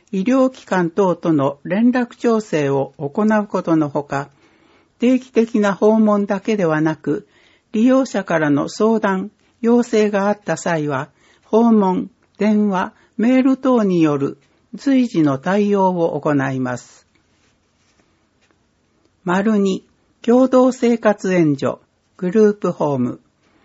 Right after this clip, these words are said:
共同生活援助、グループホームは、主として夜間において、共同生活を営むべき住居において、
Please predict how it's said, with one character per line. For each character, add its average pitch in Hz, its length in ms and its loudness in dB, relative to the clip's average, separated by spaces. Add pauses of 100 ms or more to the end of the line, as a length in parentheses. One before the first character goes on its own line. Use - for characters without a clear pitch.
(600)
共 254 240 2
同 254 220 4
生 226 260 0
活 202 340 0
援 160 260 2
助、 131 200 -2 (280)
グ 185 120 -2
ル 233 180 4
ー 233 80 -2
プ 214 120 2
ホ 190 220 2
ー 156 40 -2
ム 135 240 -4 (120)
は、 147 200 -6 (340)
主 - 200 -18
と 226 160 0
し - 120 -10
て 160 260 -2
夜 220 180 0
間 208 320 0
に 165 140 2
お 156 120 4
い 139 80 -6
て、 139 320 -8 (420)
共 254 240 2
同 262 220 2
生 240 260 0
活 160 380 -4
を 143 160 0
営 160 180 -8
む 240 380 2
べ 214 160 2
き 185 180 -10
住 226 240 0
居 170 180 -2
に 160 160 2
お 165 120 0
い 151 80 -4
て、 143 320 -6